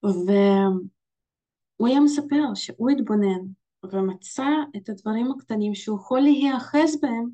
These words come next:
כדי להרגיש את החיים. הוא בחר לחיות, הוא אמר, "כל עוד אני חי, כל עוד אני נושם, יש לי חופש אישי ואחריות אישית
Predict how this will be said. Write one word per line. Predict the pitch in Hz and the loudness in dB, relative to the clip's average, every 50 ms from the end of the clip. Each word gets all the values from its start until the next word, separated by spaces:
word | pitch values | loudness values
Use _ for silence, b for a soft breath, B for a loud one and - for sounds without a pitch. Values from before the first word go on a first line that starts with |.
| - _ | -14 _
כדי | _ 226 196 208 208 | _ -10 -8 -6 -4
להרגיש | 208 202 196 196 196 190 214 247 240 - 277 | -4 -4 -4 -6 -6 -6 -8 -10 -10 -10 -12
את | 277 277 | -12 -14
החיים. | 233 - - 220 208 233 254 254 202 - _ _ _ _ | -16 -10 -6 -4 -4 -4 -4 -6 -10 -12 _ _ _ _
הוא | - 262 247 214 | -2 -2 0 0
בחר | 240 240 - - 254 269 294 302 247 - - - _ _ _ _ _ _ _ _ | -2 -2 -2 -2 0 2 2 2 2 0 -6 -12 _ _ _ _ _ _ _ _
לחיות, | 220 214 - - 226 220 226 254 262 254 208 - _ _ | -4 -4 -4 -4 -4 -2 0 0 0 -2 -4 -6 _ _
הוא | - 226 214 | -4 -2 0
אמר, | 214 202 208 240 285 294 - - - _ _ _ _ _ _ _ _ _ _ | 0 0 0 2 2 2 0 -2 -8 _ _ _ _ _ _ _ _ _ _
"כל | _ 262 277 294 294 | _ 2 4 4 4
עוד | 285 220 214 | 4 2 -2
אני | 208 214 220 202 | -4 -6 -6 -6
חי, | - - - 226 240 269 262 - | -10 -10 -6 -4 -4 -4 -6 -8
כל | - 233 | -8 -8
עוד | 240 226 226 | -6 -6 -6
אני | 214 202 196 | -6 -6 -6
נושם, | 190 190 190 - - 254 254 262 247 | -8 -8 -10 -12 -12 -12 -10 -8 -8
יש | 208 196 - | -8 -8 -8
לי | 208 196 | -10 -12
חופש | - _ 240 247 240 - 277 | -10 _ -8 -8 -6 -6 -8
אישי | - - - - - - 294 | -8 -8 -10 -10 -4 -2 -2
ואחריות | 285 226 202 190 190 - - 202 202 202 220 233 - | -2 -2 -4 -6 -8 -8 -8 -4 -4 -4 -4 -6 -10
אישית | 214 - - - 240 240 | -14 -16 -12 -10 -10 -10